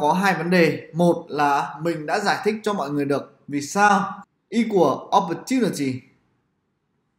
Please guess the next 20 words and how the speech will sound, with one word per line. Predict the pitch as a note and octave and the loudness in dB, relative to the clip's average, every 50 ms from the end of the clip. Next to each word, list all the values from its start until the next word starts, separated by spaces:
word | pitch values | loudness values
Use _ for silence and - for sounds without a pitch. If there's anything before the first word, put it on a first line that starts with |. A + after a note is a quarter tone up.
| _ _ _ _ _ _ _ _ - | _ _ _ _ _ _ _ _ -10
lại | - C3+ C3+ F2 - | -6 -6 -6 -6 -4
viết | C#3 D#3 G#3 G#3+ G#3 | 0 0 0 0 0
thành | F#3+ D3 C#3 - - - | -4 -4 -6 -8 -12 -10
equality | E3 F3 - - - G#3+ A3 G3 F3 - - - C#3+ C3 - | -12 -12 -10 -2 4 4 4 4 4 0 -4 -8 -10 -10 -10
of | - C3 C3+ - _ - - G#3+ | -10 -12 -14 -12 _ 0 0 0
opportunity. | - - C#3+ - - F#3+ G3 F#3 D3 - C3+ B2 A#2 - - - _ _ _ _ _ _ _ _ _ _ _ _ _ _ _ _ _ _ _ _ _ _ _ _ - | 0 0 -8 -10 -8 -8 -6 -6 -6 -6 -6 -6 -8 -8 -12 -20 _ _ _ _ _ _ _ _ _ _ _ _ _ _ _ _ _ _ _ _ _ _ _ _ -6
Và | C3+ D3 D3 - | -4 -4 -4 -2
thứ | F3+ G#3 | -2 0
hai, | G#3 A#3 C4 C4+ C4 B3 A3+ G3+ - - - - - _ _ _ _ _ _ _ _ _ _ _ _ _ _ _ - | 2 4 6 8 8 8 8 6 2 -2 -8 -14 -18 _ _ _ _ _ _ _ _ _ _ _ _ _ _ _ -6
đó | B2+ D#3 | -2 0
là | F3+ G3 E3+ D#3+ D#3+ F3 G3 F#3 - - - - - _ _ _ _ _ _ _ _ _ _ - | 4 6 6 6 6 4 2 -2 -8 -14 -18 -20 -20 _ _ _ _ _ _ _ _ _ _ -16
giữa | D3 D#3 G3+ B3 B3+ | -8 -2 0 2 2
hai | B3+ A3+ B3+ B3+ B3 A#3 - | 4 4 4 4 4 4 2
từ | F#3+ D#3 D3 C#3 - - - - - | 0 0 0 -2 -4 -6 -8 -8 -4
equal | A3+ A#3+ G#3+ G#3 E3+ D3+ B2+ B2 B2 - - _ _ - G3+ | -4 -4 -4 -2 -2 -2 -2 -2 -6 -12 -16 _ _ -4 -4
opportunity | F#3+ F3 F3 F#3 A3 A3 G3 D3+ D3 C3 A#2+ | -4 -4 -4 -2 0 0 0 0 -2 -4 -4
và | G#2+ B2 B2 - - - | -4 -6 -10 -10 -12 -14
equality | - D3+ - - G3+ B3 A3+ G3 - - C3+ C3 - | -14 -14 -12 -4 2 2 2 2 2 -2 -6 -8 -6
of | B2 C3+ - - - - G3 | -6 -8 -10 -6 -2 0 0
opportunity | G#3 F#3 F3 - - G#3+ G#3 F3+ D3 C3+ C3+ B2 A#2+ | 0 0 -4 -6 -6 -4 -4 -4 -4 -4 -4 -6 -6